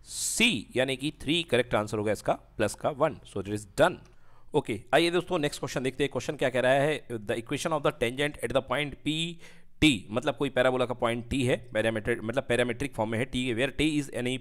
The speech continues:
para-, parameter, uh, to the parabola y square equal to four x। तो आपको एक, अ,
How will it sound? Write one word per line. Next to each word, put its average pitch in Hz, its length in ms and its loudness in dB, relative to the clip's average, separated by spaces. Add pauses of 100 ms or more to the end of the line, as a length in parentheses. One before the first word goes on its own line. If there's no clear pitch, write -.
para-, 107 580 6
parameter, 113 380 0
uh, - 720 -2
to 135 160 -2
the 143 120 2
parabola 147 340 6
y 123 160 4
square 123 260 0
equal 117 220 -2
to 131 120 -4
four 107 220 0
x। 98 220 -2
तो 127 80 0
आपको 147 400 4
एक, 139 220 0
अ, 135 200 2